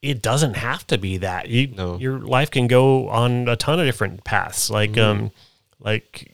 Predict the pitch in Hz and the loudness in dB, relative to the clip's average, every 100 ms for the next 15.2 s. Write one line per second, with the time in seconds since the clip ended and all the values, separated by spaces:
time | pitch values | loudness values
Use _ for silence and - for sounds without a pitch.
0 | _ _ _ 120 139 123 147 147 131 127 | _ _ _ 2 2 2 -2 0 2 6
1 | 131 135 131 143 135 139 127 131 127 127 | 6 6 4 2 4 2 2 0 0 2
2 | 123 117 156 - 90 104 110 120 123 117 | 2 2 0 0 0 0 4 4 2 -2
3 | 120 123 143 127 127 123 123 117 - 170 | -4 -4 -2 0 0 0 0 -2 -2 -2
4 | 123 104 107 120 - - - 117 101 101 | -2 -6 -4 -2 -4 -2 2 4 2 -2
5 | 113 135 - - 185 202 - 127 117 165 | -4 -2 -2 -2 0 -2 -4 -2 0 0
6 | 123 80 - - - - 123 120 123 - | -2 -8 -16 -18 -6 2 6 6 2 2
7 | - 135 143 151 151 156 160 - - 135 | 2 2 2 0 4 6 6 4 -8 -4
8 | 123 131 139 120 135 139 131 175 101 110 | 2 4 4 2 0 0 -2 0 2 2
9 | 120 117 117 120 117 120 117 117 120 117 | 2 2 2 2 0 2 0 0 0 0
10 | - 120 120 110 - - - - 151 165 | 2 4 4 2 -4 -18 -18 0 0 0
11 | - 127 127 120 - 123 123 - _ _ | 0 0 2 0 2 2 0 -4 _ _
12 | - 110 107 104 107 123 123 123 117 175 | -2 2 2 2 0 -2 0 0 2 2
13 | - 135 113 - 123 117 113 104 113 - | 2 0 0 0 2 4 4 4 2 4
14 | 143 120 139 113 120 160 - 135 104 117 | 2 2 0 2 2 2 2 0 0 0
15 | 110 104 | 0 0